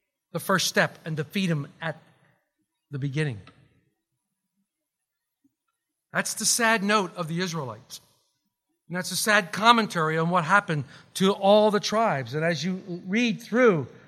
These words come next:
as you read through chapter eighteen and chapter nineteen, you see that they didn't do according to God's purpose. And I keep bringing this up because it's so important for us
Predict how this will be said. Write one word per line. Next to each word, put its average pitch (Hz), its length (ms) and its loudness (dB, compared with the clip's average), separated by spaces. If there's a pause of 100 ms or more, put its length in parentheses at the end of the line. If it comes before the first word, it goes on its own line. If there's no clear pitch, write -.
(280)
as 156 220 -2
you 180 80 2
read 202 180 4
through 202 140 -2
chapter 214 420 2
eighteen 208 480 0
and 170 120 2
chapter 196 320 0
nineteen, 185 440 2
you 170 60 4
see 180 400 2 (340)
that 165 160 -2
they 151 140 0
didn't 170 680 -2
do 190 340 4
according 170 480 0
to 139 100 -6
God's 151 500 -6 (280)
purpose. - 680 -12 (1900)
And 156 80 -6
I 160 60 0
keep 214 300 -4
bringing 202 220 0
this 196 180 -2
up 214 120 2
because 180 280 -6
it's 170 80 -6
so 190 240 -2
important 185 420 -4
for 175 160 -2
us 175 300 0